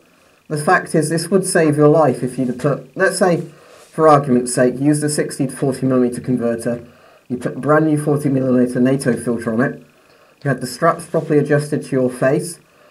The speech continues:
this mask in a gas attack would save your life, there's no doubt about it, because the seals still work. Of course, there are much more comfortable newer masks with better voice diaphragms, defogging system, nose cups, more comfortable straps and everything.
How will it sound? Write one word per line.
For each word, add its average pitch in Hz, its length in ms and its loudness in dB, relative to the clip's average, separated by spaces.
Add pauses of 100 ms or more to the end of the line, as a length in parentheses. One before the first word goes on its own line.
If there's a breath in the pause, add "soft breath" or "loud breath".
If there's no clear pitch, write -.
(360 soft breath)
this 151 220 -4
mask 175 380 -2
in 170 160 0
a - 20 2
gas 160 280 0
attack 139 420 -4
would 147 400 4
save 131 400 2
your 131 100 4
life, 127 320 4
there's 120 160 -2
no 131 140 0
doubt 127 260 0
about 131 340 0
it, 107 200 -8
because 127 380 -4
the 135 100 -8
seals 165 400 4
still 120 180 0
work. 104 400 -4 (1040 soft breath)
Of 147 100 -2
course, 226 320 6
there 170 140 4
are 147 40 6
much 160 220 0
more 135 160 0
comfortable 131 480 0
newer 127 240 4
masks 190 460 0
with 127 120 -8
better 127 240 2
voice 127 300 2
diaphragms, 156 640 2
defogging 135 680 0
system, 156 480 0
nose 135 260 2
cups, - 320 -4
more 143 140 -2
comfortable 147 400 0
straps - 360 -4
and 143 80 0
everything. 131 540 -2